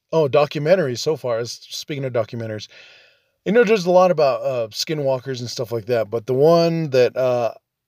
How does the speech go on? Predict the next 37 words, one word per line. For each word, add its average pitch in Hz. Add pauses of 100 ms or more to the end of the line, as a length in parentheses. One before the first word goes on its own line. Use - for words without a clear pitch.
(340)
that 123 (640)
you 143
know, 127
it's 117
kind 147
of 131
like 131
a 117
family 147
staple 135
where 123
we'll 123
watch 117
it 131
over 135
and 120
over 131
and 110
over 135
and 127
over 135
and 110
over 135
and 127
over 135
and 113
over 143
and 135
over 135
again 135
is, 110
um, 110 (720)
uh, 110
Witches 143
of 135
Navajo 139
Country. 113